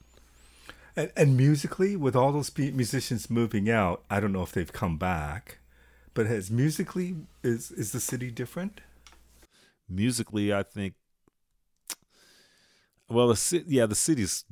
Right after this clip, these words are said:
Speaker 2: different. I don't know if it's a, you know, what we can, uh, give that, what's the reason for that, if it's just Katrina or other stuff. But, um, you know, the,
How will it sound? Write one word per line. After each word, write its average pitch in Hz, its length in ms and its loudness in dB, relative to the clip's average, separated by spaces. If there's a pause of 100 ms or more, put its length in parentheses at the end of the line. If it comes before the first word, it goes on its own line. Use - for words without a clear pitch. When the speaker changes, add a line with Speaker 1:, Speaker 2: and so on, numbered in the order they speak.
(120)
Speaker 2:
different. 104 420 0
I 107 120 2
don't 113 120 2
know 101 120 4
if - 120 -4
it's 104 220 -4
a, 87 80 -2 (360)
you 98 100 -4
know, 85 120 -2
what 87 240 -2
we 85 120 -6
can, 80 180 -8
uh, 78 60 -6 (1120)
give 85 220 -4
that, 80 220 -2 (160)
what's 92 220 -4
the 82 100 -8
reason 85 360 -4
for 78 200 -8
that, 76 360 -6 (540)
if - 160 -12
it's - 180 -10
just - 200 -10
Katrina 87 600 -6
or 76 280 -8
other 92 200 -6
stuff. - 420 -8
But, 82 220 -2 (640)
um, 87 400 -2 (2250)
you 127 200 -2
know, 110 120 6
the, 104 220 6